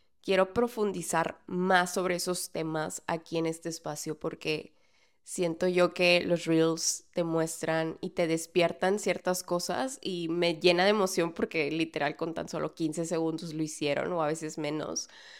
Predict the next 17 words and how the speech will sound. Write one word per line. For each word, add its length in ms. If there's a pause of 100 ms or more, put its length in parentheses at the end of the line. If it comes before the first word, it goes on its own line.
(240)
pero 720 (200)
la 180
verdad 240
es 140
que 340
cada 400
tema 400
de 220
los 240
reels 500
son 640 (160)
muy 300
extensos, 800
se 360
pueden 360
profundizar 560
más. 300